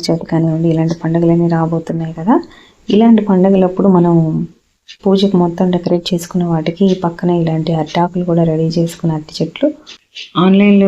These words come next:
కూడా ఈ ఆర్టిఫిషియల్ బనానా ట్రీస్ ఉన్నాయండి, కాకపోతే ఏంటంటే బాగా కాస్ట్ ఉన్నాయి. మనం ఇలా తయారు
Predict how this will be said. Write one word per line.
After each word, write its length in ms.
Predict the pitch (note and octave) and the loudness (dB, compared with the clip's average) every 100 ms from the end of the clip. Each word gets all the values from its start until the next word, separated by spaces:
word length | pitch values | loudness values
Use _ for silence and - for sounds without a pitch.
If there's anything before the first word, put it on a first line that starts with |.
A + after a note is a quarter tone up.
| F#3+ | 4
కూడా 140 | F#3+ G3 | 4 4
ఈ 40 | F3+ | 4
ఆర్టిఫిషియల్ 440 | E3+ E3+ F#3+ F#3+ F3 | 2 2 0 2 2
బనానా 300 | E3 E3 E3+ E3+ | 4 4 4 4
ట్రీస్ 200 | E3+ D#3+ D#3 | 0 0 4
ఉన్నాయండి, 440 | D#3 D#3 D3+ D#3 F3 | 6 6 4 2 0
కాకపోతే 380 | E3 D#3+ E3 E3 E3 | -2 0 0 2 2
ఏంటంటే 300 | D#3+ D#3+ F3 E3 | 2 0 2 0
బాగా 160 | D3+ - | 0 -2
కాస్ట్ 300 | D3 D3+ - E3 | -4 -2 -2 0
ఉన్నాయి. 300 | D#3 D3 A3+ C4+ - - | 2 2 2 0 -6 -4
మనం 160 | F3+ F3+ F3 | 0 0 2
ఇలా 120 | E3+ F3 | 0 2
తయారు 280 | E3+ E3 | 2 0